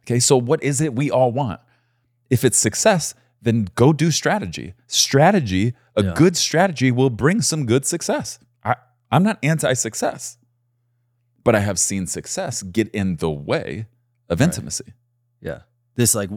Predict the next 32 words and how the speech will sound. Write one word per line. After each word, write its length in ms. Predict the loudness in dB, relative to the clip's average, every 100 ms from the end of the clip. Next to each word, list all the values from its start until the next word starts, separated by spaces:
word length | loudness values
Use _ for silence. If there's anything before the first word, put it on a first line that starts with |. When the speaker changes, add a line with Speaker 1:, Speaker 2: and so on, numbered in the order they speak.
| -6
Speaker 2:
this 200 | -6 -6
worldly, 760 | -4 -2 -2 -4 -4 -6 -8 -14 _ _ _ _ _ _ _ _
uh, 340 | -4 -4 -4 -8 -8
definition 560 | -2 -2 -4 -10 -10 -10
of 80 | -14
what 140 | -10
success, 680 | -10 -8 -10 -12 -10 -10 -12 _ _ _ _ _ _ _ _
what 100 | -4
sex, 400 | -4 -4 -6 -12 -14 _ _
Speaker 1:
Isaac, 280 | 0 2 -2
Speaker 2:
success 180 | -6 0
Speaker 1:
think 120 | 2
about 100 | 4 2
it 40 |
Speaker 2:
really 40 | 0
Speaker 1:
with 60 |
Speaker 2:
is. 40 | -2
Speaker 1:
me. 160 | -4 -6 _
Speaker 2:
Money, 340 | -10 -8 -8 -10
whatever. 380 | -10 -12 -14 -20 -2
Speaker 1:
Let 120 | 2
me 80 | 2
ask 220 | 2 -2
you, 200 | -4 -6 -6
and 120 | 0
I 40 | 2
wanna 160 | 2
hear 120 | 2 -2
your, 180 | -4 -8
your 300 | -6 -2 -2 -2 0
honest 400 | 2 2 -4 -8
answer. 360 | -8 -8 -10